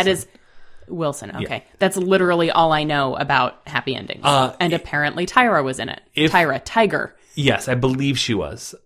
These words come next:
Speaker 2: Um,
Speaker 1: There's a time when she has to not go by Tiger.
Speaker 2: Yeah.
Speaker 1: And so she chooses Tyra
Speaker 2: Right.
Speaker 1: as the name she goes by. <laughs> And Wolf chooses the name Corey Wolfhart.
Speaker 2: Right. I
Speaker 1: And
Speaker 2: thought,
Speaker 1: it's brilliant.
Speaker 2: I thought for a second they were going to have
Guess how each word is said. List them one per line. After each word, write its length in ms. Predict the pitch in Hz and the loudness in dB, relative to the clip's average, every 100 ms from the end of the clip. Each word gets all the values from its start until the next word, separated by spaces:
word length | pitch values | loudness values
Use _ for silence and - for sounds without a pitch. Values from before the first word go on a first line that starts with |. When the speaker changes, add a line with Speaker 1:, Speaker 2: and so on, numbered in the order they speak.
| - | 0
Speaker 2:
Um, 360 | 123 120 120 113 | 4 4 2 -6
Speaker 1:
There's 360 | 185 226 226 | 4 6 6
a 60 | 214 | 4
time 280 | 202 202 190 | 2 2 2
when 100 | 175 | 0
she 200 | - 170 | -2 -2
has 200 | 160 - | -2 -2
to 100 | 165 | -2
not 260 | 151 151 | 2 0
go 160 | 156 151 | 2 -2
by 400 | 147 143 143 135 _ | 2 2 0 -4 _
Tiger. 600 | - 143 143 151 143 147 _ - | -4 -2 0 0 -2 -4 _ -4
Speaker 2:
Yeah. 240 | 110 85 - | -4 -4 -8
Speaker 1:
And 160 | 147 139 | -8 -6
so 140 | 143 | -8
she 300 | - 139 - | -8 -10 -12
chooses 480 | - - 147 147 - - | -12 -8 -6 -6 -8 -20
Tyra 540 | - 139 151 165 170 170 | -6 -4 -2 0 -2 -4
Speaker 2:
Right. 240 | 110 92 - - | -6 -6 -8 -8
Speaker 1:
as 140 | 175 160 | -6 -4
the 60 | |
name 160 | 170 165 | -4 -6
she 100 | 170 | -6
goes 180 | 170 170 | -6 -4
by. 300 | 190 180 - | -2 0 -2
<laughs> 0 | |
And 220 | 160 175 - 170 | -4 -8 -6 2
Wolf 420 | 190 214 214 - _ | 4 4 2 -14 _
chooses 420 | - 214 196 196 | -2 0 2 0
the 100 | 180 | 0
name 240 | 170 165 160 | 0 -2 -4
Corey 320 | - 165 156 | -4 -2 -2
Wolfhart. 640 | 135 147 - 180 190 - _ | -2 -4 0 2 2 -4 _
Speaker 2:
Right. 360 | - 107 - 117 _ _ _ - - - _ _ _ _ - - - | 2 2 2 -10 _ _ _ -20 -20 -20 _ _ _ _ -20 -16 4
I 80 | 175 | 6
Speaker 1:
And 140 | 202 | 8
Speaker 2:
thought, 160 | 202 233 | 8 8
Speaker 1:
it's 80 | 160 | 6
brilliant. 460 | 170 143 90 - - | 2 2 -2 -4 0
Speaker 2:
I 80 | |
thought 380 | 160 - 220 269 | 2 8 8 8
for 120 | - | 6
a 60 | 175 | 4
second 400 | - - - 196 | 4 0 0 2
they 80 | 151 | 2
were 120 | 143 | 2
going 200 | 143 147 | 0 0
to 80 | 135 | -2
have 640 | - 139 131 127 117 - | -2 -2 0 -2 -4 -12